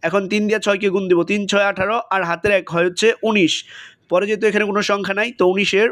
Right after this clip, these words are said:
উনিশই এখানে লিখে দিব। তারপর প্রথম ঘরে কাজ শেষ, তো প্রথম ঘরটা কেটে দিব। পরে চার দিয়ে পাঁচকে গুণ দিব, চার পাঁচে বিশ,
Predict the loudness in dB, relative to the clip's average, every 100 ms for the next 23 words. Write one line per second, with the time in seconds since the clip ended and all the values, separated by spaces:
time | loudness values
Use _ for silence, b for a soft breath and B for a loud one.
0 | 0 0 2 2 2 0 0 -2 -2 0
1 | 0 0 -2 -6 b b b b b _
2 | -4 -2 0 0 0 0 0 0 0 -2
3 | -2 -4 -4 -4 -2 0 0 0 0 -2
4 | -2 -2 2 0 0 b b b _ _
5 | -2 -2 -2 -2 -2 -2 -2 -2 -2 0
6 | 0 0 0 -4 b b _ -4 -2 -2
7 | -2 -2 -2 -2